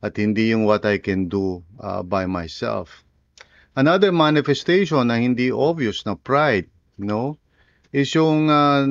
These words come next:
ano tayo, nagiging defensive tayo pag mayroong pino-point out sa atin na mali. Uh, this is quite common, you know, sa mga mananampalataya who do not recognize na may pride sila.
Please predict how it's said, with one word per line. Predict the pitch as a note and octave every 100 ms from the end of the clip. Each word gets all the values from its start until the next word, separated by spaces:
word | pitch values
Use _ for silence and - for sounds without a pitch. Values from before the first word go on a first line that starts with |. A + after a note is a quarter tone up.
| C3 - D3 -
ano | D3 C#3
tayo, | C#3 D3 E3 B2
nagiging | A#2 B2 A#2+ B2+
defensive | A#2+ A#2+ C#3+ C#3 C3+ C3 A#2 -
tayo | D3 C#3+ A2+ B2
pag | B2+ B2+
mayroong | C3+ C3 C3
pino-point | B2+ B2+ A#2 - B2 A#2+ A#2+
out | A2+
sa | - G#2 G#2+
atin | G2+ G2+
na | G2
mali. | G2 B2 E3 - _ _ _ _ _ _ _ _ _ _ _ -
Uh, | G#2 G#2 G2+ G2 G2
this | B2 B2+
is | C3+
quite | - A#2+ A#2
common, | - D#3 F3+ C#3+ G2+
you | G2
know, | G#2+ C3+
sa | C3+
mga | A2+ A2+ A2 A2
mananampalataya | A2 A2 A2 A2 G#2+ G#2 G#2 A2+ A2 G2+ A2
who | B2 A2
do | A2+
not | A2+ A#2 A#2+ _ _ _ _ _
recognize | A2 A#2 B2+ C#3 C3 G#2+ G2 G2+
na | A2+
may | G#2+ G2+
pride | - A#2+ A2 G2
sila. | - A2 C#3